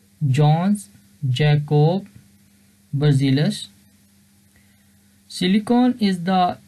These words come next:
eighth most common element in the universe by mass, but very rarely occur as the pure element in the earth crust.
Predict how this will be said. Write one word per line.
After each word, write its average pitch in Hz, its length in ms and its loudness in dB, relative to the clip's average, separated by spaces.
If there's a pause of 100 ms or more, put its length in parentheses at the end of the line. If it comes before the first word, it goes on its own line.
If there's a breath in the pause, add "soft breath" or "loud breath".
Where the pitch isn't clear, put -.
eighth 190 400 -2 (140)
most 156 640 0
common 151 580 -2
element 135 720 0 (240)
in 139 220 0
the 131 140 2
universe 127 720 2 (440)
by 135 220 0
mass, 135 520 0 (1300 soft breath)
but 175 360 0
very 160 560 0 (1200)
rarely 208 540 2
occur 170 500 -2 (100)
as 165 360 -2
the 151 260 0
pure 175 480 -4 (100)
element 147 800 0
in 147 240 2
the 135 300 -2 (100)
earth 156 400 -4
crust. 135 460 -2